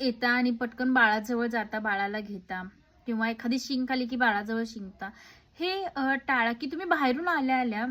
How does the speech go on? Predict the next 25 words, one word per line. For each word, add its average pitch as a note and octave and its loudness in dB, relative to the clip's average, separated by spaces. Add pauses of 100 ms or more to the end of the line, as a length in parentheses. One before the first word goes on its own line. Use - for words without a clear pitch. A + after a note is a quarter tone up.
(300)
व्यवस्थित D4 -2
हातपाय C#4+ -2
धुवून B3 -2 (880)
सॅनिटायझर C4 0
घ्या, G#3 -4
हात A#3 0
सॅनिटाइज A#3+ -2
करा G3 -6
तुमचे, F#3+ -12 (500)
नंतर F4+ 4
तुम्ही G4+ -8
बाळाला A#3 2
घ्या. A3+ -2
म्हणजे A#3+ -2 (140)
तुम्ही C4 4
बाहेरून C4+ 0
जे G#4+ -2
बॅक्टेरिया E4+ 0
तुमच्यासोबत D#4 -6
घेऊन C4+ 2
आला C#4 2
आहे C4 -2
ते D4+ -10
डायरेक्टली C4 -2
बाळापर्यंत B3+ -2